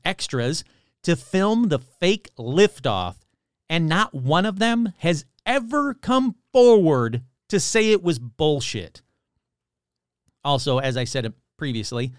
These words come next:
the B S theory is it was filmed on a soundstage, not in front of a big silver screen. So get your B S right at least. While we're on that,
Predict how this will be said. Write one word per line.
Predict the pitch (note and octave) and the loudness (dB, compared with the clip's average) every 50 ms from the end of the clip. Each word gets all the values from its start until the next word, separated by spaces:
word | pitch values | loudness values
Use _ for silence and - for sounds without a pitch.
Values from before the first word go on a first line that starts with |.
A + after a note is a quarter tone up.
| _ _ _ _ _ _ _ _ _ _ _ _ _ _ _ | _ _ _ _ _ _ _ _ _ _ _ _ _ _ _
the | - G#3 | -4 -4
B | D3+ C#3+ A#3 C4+ C#4 C#4+ | -2 0 0 0 2 2
S | B3+ A#3 - - | 2 0 0 -2
theory | - D#3 C#3+ C3+ C3 C3 C3 | -4 -2 -2 -2 -2 0 -2
is | C3 B2+ C3 | -2 -2 -4
it | |
was | E3 B2+ - | -6 -8 -6
filmed | - A3+ A#3 G#3+ G#3+ | -4 -2 -2 0 0
on | G#3 E3+ | -2 -2
a | |
soundstage, | C3 - - - B2 A#2 A2+ G#2+ G2 F#2 - - G2+ F#2 F2+ F2+ - - | -4 -6 -6 -6 -4 -4 -4 -6 -8 -8 -8 -10 -10 -10 -10 -14 -10 -4
not | D#3 F3 F3+ E3 | -4 -4 -2 -4
in | |
front | D3 - G3 F#3+ | -2 -2 -2 0
of | E3 | 0
a | F3+ | -2
big | E3+ C3 A#2+ - - D#3 D#3 D#3+ D#3 D3 D#3+ - _ | -4 -4 -8 -4 -2 -2 0 0 -2 -4 -8 -12 _
silver | - - - D#3 D3 D3 C#3 D3+ D#3 D3 | -12 -6 -2 -2 -2 -2 -2 -2 -4 -2
screen. | B2+ - - - E3+ E3+ E3 D#3+ D3 B2 G2+ | -4 -8 -4 -4 -2 0 0 0 0 -2 -2
So | - D3+ | -4 -4
get | C#3 F#3 B3+ | -4 -4 -2
your | B3 B3+ B3 | -2 -4 -6
B | D3 B2 A2+ F#3+ G#3 G#3 G#3+ | -6 -6 -4 -4 -2 0 0
S | G#3+ G3 - D3 | -2 -2 -4 -6
right | A#2+ A2 A#2+ C3+ D3+ E3+ E3+ E3+ - - _ | -8 -6 -4 -2 -2 -2 -2 -4 -6 -10 _
at | D#3+ F3 E3+ - _ | -6 -6 -6 -6 _
least. | C3 B2 C3+ D3 E3+ E3 C3 F#2+ - - - - - _ _ _ _ _ _ _ _ | -8 -6 -2 -2 -2 -2 -2 -4 -6 -10 -10 -12 -14 _ _ _ _ _ _ _ _
While | B2+ A#2+ C3 G#3 C4+ E4+ E4 C#4 | -12 -2 0 0 2 2 0 2
we're | F3 D3+ B2+ A2 | 2 2 0 0
on | G#2+ G2+ F#2+ F2+ | -2 -6 -6 -8
that, | G2+ A2 B2 D#3 - | -6 -6 -6 -6 -8